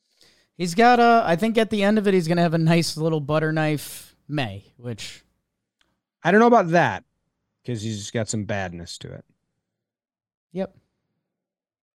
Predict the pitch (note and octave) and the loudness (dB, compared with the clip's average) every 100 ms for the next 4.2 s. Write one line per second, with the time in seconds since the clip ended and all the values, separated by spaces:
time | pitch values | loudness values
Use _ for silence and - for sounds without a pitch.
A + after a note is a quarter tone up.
0 | _ - G#3+ A3+ A#3 A#3+ A#3+ - A#3 G#3 | _ 0 4 4 4 4 2 -2 0 0
1 | F#3 A3+ A3+ E3+ B2+ G#2+ F#2+ - F#2 D#2+ | 2 2 2 2 0 -4 -10 -10 -10 -8
2 | E2 _ _ _ B2+ E3 G3+ F3+ F#3+ F#3 | -12 _ _ _ -8 0 2 2 2 0
3 | D#3+ E3+ E3+ F3+ F3 F3+ D#3+ C3+ B2 A2+ | 0 -2 -2 -2 -2 -2 -6 -6 -6 -6
4 | B2 | -8